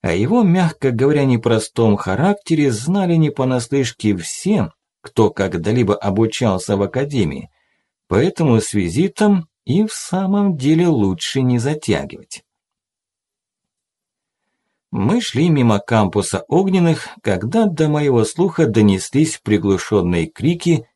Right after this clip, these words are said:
и звуки ударов. Кари заметно напряглась, и из её ладони показались кончики льдисто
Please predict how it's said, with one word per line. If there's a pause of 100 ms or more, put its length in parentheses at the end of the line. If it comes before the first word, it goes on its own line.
(140)
и
звуки
ударов. (960)
Кари
заметно
напряглась, (260)
и (100)
из
её
ладони
показались
кончики
льдисто